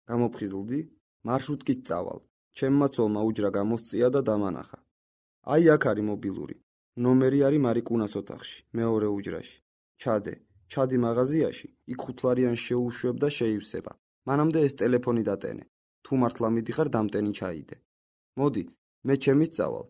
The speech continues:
და შენ ჩამომიყვანე. დიდი უნამუსობები ვიცი ხოლმე. გამოისეირნებ, თან მარტო უცბათივლი. იცი რა, თქვენ დეგენერატები ხართ.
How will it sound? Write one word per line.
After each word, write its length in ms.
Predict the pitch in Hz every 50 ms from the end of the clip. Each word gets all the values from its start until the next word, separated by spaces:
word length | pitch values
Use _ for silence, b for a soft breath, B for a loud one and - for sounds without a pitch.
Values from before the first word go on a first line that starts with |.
| _ _
და 120 | - -
შენ 180 | 156 - 175 160
ჩამომიყვანე. 680 | 151 - 131 117 113 110 104 98 85 - 64 - - - - _ _ _ _ _ _ _ -
დიდი 200 | 120 120 123 135
უნამუსობები 720 | 131 127 123 123 123 120 113 - 120 113 113 110 107 110 104
ვიცი 260 | 101 101 - - 101
ხოლმე. 340 | - - 69 - - - - _ _ _ _ _ _ _ _ _ _ -
გამოისეირნებ, 840 | 120 123 131 147 147 143 131 - - 123 104 95 90 85 - - - - _
თან 200 | _ - 175 175
მარტო 280 | 160 131 123 123 123 -
უცბათივლი. 680 | 147 127 - - - 107 98 - - - - - - - _ _ _ _ _ _ _ -
იცი 240 | - - - 175 180
რა, 160 | 139 113 95 - - _ _ _ _ _ _
თქვენ 240 | - - 160 160 156
დეგენერატები 800 | 123 123 120 113 127 123 123 123 117 117 110 - 101 - - -
ხართ. 260 | - - - - -